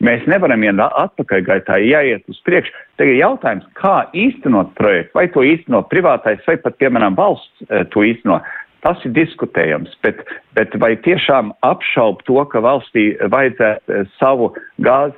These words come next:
terminālu, lai mēs būtu neatkarīgi no, tā skaitā no kaimiņiem? Un, eh, visa šī energokrīze parāda, eh, ka, eh, ir jāspēj paļauties, eh, arī uz sevi, jādara viss, ko var darīt, lai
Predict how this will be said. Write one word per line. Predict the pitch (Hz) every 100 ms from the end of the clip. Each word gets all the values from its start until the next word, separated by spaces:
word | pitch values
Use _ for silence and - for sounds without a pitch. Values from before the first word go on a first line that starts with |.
| -
terminālu, | 151 151 131 110 110
lai | 107
mēs | 123 131 131
būtu | 113 113
neatkarīgi | 107 143 - 147 160 - 107 104 101 104
no, | 101 98 _ _ _ _ _ _ _ 139
tā | -
skaitā | 202 185 123 107
no | 107 -
kaimiņiem? | 170 180 110 71 - - - - -
Un, | - 110 110
eh, | 107 98 - 101
visa | 95 185 - 123
šī | - 123 151
energokrīze | 143 110 101 - 123 139 143 _
parāda, | 151 143 107 95 - - - -
eh, | 101 -
ka, | 101 101 92
eh, | 98 92 90 -
ir | 123 135 127
jāspēj | 117 110 147 - 135 117 -
paļauties, | 143 135 113 - 113 101 - -
eh, | 101 90 -
arī | 104 98 - 143 143 120
uz | 135 113 -
sevi, | 151 131
jādara | 127 123 110
viss, | 113 151 -
ko | - 123
var | 120
darīt, | 113 139 131 110
lai | 110